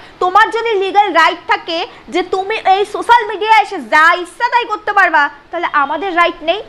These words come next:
তোমাদের ওই যা ইচ্ছাটাকে তুলে ধরার? সমাজকে খারাপ করার দায়িত্ব তো তোমরা নিয়েছিলে, আমরা নিয়েছি কি? আমরা কন্ট্রোভার্সি করি, কারো বেডরুমের ভেতরে ঢুকে সেই খবর তুলে নিয়ে এসে কন্ট্রোভার্সি করি না।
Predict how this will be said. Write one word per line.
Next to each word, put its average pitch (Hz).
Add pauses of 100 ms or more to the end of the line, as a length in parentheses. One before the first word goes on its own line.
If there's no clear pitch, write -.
(200)
তোমাদের 320
ওই 320
যা 285
ইচ্ছাটাকে 381 (100)
তুলে 302
ধরার? 330 (320)
সমাজকে 392
খারাপ 403
করার 427
দায়িত্ব 370
তো 440
তোমরা 392
নিয়েছিলে, 440 (100)
আমরা 277
নিয়েছি 294
কি? 381 (260)
আমরা 370
কন্ট্রোভার্সি 480
করি, 403 (320)
কারো 302
বেডরুমের 320
ভেতরে 269
ঢুকে 320
সেই 330
খবর 269 (120)
তুলে 359
নিয়ে 494
এসে 453
কন্ট্রোভার্সি 339
করি 254
না। 214